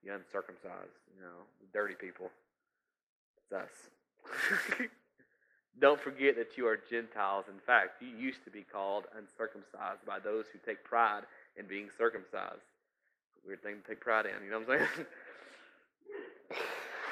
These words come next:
"At that time, you did not know about Christ. You were foreigners to the people of Israel, and you had no part in the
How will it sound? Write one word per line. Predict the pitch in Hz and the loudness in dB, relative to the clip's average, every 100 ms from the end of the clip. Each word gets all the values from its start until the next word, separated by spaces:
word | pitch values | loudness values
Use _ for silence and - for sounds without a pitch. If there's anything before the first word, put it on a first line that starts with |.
| - - - - - - - - - - - _ _ _ _ _ _ _ _ _ _ _ _ | -6 -8 -12 -18 -20 -20 -20 -20 -20 -20 -20 _ _ _ _ _ _ _ _ _ _ _ _
"At | 123 123 131 | 8 8 10
that | 143 143 | 8 8
time, | 143 131 117 107 104 | 8 8 8 4 -2
you | 110 | -4
did | 120 117 110 | 0 0 4
not | 117 120 | 2 2
know | 120 117 113 104 104 110 | 0 4 4 4 0 -4
about | 113 104 104 | -4 -4 -4
Christ. | 113 104 107 113 - - _ _ _ _ _ | 0 0 0 -6 -16 -20 _ _ _ _ _
You | 123 127 | 2 4
were | 113 | 4
foreigners | - 139 135 120 110 107 - | 2 4 4 4 2 0 -4
to | 104 | -10
the | 98 | -10
people | - 117 117 104 | -8 -8 -2 -2
of | 104 | -2
Israel, | 110 101 98 92 92 | -6 -6 -8 -10 -10
and | 107 | -10
you | 110 | -4
had | 113 95 98 98 | 0 0 -2 -4
no | 104 110 117 - | 0 2 0 -4
part | 117 107 98 - - _ - | -4 -2 -2 -4 -16 _ -12
in | 107 | -10
the | 92 | -10